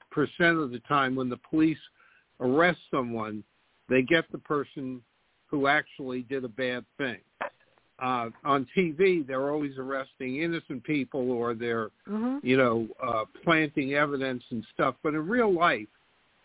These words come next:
Speaker 1: uh, and I have had a couple of cases over the years where the police did plant evidence or did do something, um, that was illegal, but that's rare. Most of the time, the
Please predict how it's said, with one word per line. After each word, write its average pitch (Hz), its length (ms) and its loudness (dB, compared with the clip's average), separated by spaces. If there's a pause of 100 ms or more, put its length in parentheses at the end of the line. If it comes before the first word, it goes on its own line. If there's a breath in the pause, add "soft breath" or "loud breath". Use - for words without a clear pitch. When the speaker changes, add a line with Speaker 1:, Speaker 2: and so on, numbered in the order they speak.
Speaker 1:
uh, 135 280 0
and 151 140 -4
I 160 140 2
have 214 220 -4
had 185 180 -2
a 143 80 -10
couple 165 340 -8
of 120 140 -10
cases 135 420 -6
over 131 260 -2
the 120 100 -6
years 123 300 -2
where 127 180 2
the 120 100 -6
police 123 360 2 (100)
did 131 180 4 (180)
plant 139 320 0
evidence 123 580 0
or 110 180 -4 (440 loud breath)
did 175 240 4
do 143 180 -2 (100)
something, 123 520 -10 (140)
um, 113 360 -6 (240)
that 131 180 -4
was 117 160 -10
illegal, 127 640 -2
but 131 140 -8
that's 170 240 -2
rare. 131 560 2 (600 soft breath)
Most 190 280 0
of 285 120 -2
the - 80 -4
time, 165 200 0
the 165 80 -8